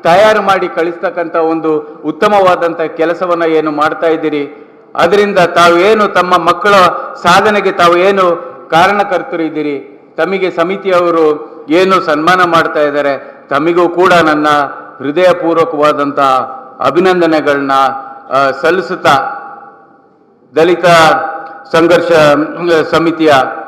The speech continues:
ಎಲ್ಲ ಮುಖಂಡರಿಗೆ, ದಿವಾಕರ್ ಅವರಿಗೆ,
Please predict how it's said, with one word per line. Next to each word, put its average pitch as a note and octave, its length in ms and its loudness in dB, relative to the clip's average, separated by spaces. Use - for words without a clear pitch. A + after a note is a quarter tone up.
ಎಲ್ಲ D#3 400 2
ಮುಖಂಡರಿಗೆ, D3+ 640 0
ದಿವಾಕರ್ D#3 560 2
ಅವರಿಗೆ, C3 680 -2